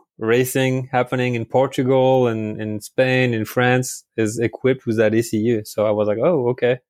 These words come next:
it's legit." They have no social media. Like, the website is, like, fifty years old, and I cannot believe that, but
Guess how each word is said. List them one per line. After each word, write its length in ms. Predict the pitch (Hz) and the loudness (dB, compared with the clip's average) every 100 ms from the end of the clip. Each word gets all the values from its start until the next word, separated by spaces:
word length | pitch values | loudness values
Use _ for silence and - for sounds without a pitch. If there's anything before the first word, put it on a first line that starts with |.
| - | -12
it's 240 | 110 - | -12 -8
legit." 480 | 117 117 123 123 101 _ 160 | -4 0 2 0 -2 _ 0
They 80 | |
have 220 | 143 143 135 | 2 2 2
no 540 | 143 156 156 160 - | 2 4 2 0 -4
social 320 | - 147 143 127 | -4 -4 -2 -4
media. 760 | 123 127 135 131 131 131 127 _ _ _ - | -2 0 2 2 2 0 -2 _ _ _ -10
Like, 160 | 113 | -6
the 80 | 110 | -4
website 580 | 107 127 - 131 127 113 | 0 0 2 2 2 2
is, 140 | 104 | 0
like, 200 | 104 98 | 0 -2
fifty 340 | - 127 - 123 | -4 -4 0 0
years 260 | 123 117 | 2 2
old, 400 | 120 120 120 113 _ _ _ _ _ _ - | 2 2 2 -2 _ _ _ _ _ _ -8
and 260 | 113 110 107 | -2 0 2
I 60 | 107 | 0
cannot 320 | 117 117 110 | 0 0 2
believe 300 | 110 113 104 | 2 0 2
that, 360 | 107 110 131 | 0 0 -4
but 320 | 107 101 - | -4 -4 -4